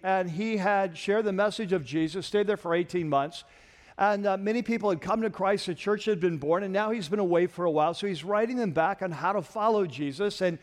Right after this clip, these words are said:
so we call this, uh, this, this city is in southern Greece. We call it southern Greece today. It was called the ancient city of Corinth. And so we call this letter the second letter to the Corinthians.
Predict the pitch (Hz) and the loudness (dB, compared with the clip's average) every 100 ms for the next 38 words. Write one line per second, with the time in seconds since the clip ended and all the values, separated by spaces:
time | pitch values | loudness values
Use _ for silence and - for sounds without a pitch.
0 | - - - - 196 196 - 220 240 226 | -16 -20 -18 0 2 2 0 -2 2 2
1 | - 220 208 180 - 214 175 - 233 247 | 2 0 2 0 -4 -4 -2 -2 0 2
2 | 220 196 151 170 160 - 220 214 220 180 | 2 2 0 -2 -4 0 0 2 0 -4
3 | 135 - 196 202 - 185 170 180 156 196 | -8 -4 0 0 -2 -4 -2 -4 -2 0
4 | 180 151 165 139 - 147 185 190 180 - | 0 2 0 0 -4 -2 2 2 -2 -8
5 | - 175 165 190 196 190 190 185 202 - | -4 0 0 2 2 0 -2 -4 -6 -4
6 | 185 175 143 - 190 185 139 - - - | 0 0 0 -2 2 2 0 -6 -20 -20
7 | - - 190 185 214 226 269 254 - 226 | -20 -10 -4 2 2 2 0 -2 0 2
8 | 214 185 165 - 220 220 220 185 180 180 | 2 0 -2 0 -2 0 0 2 2 2
9 | 175 - 180 165 147 143 - 170 180 175 | -2 -2 2 2 0 -4 0 2 2 2
10 | 147 120 - | 0 -2 -14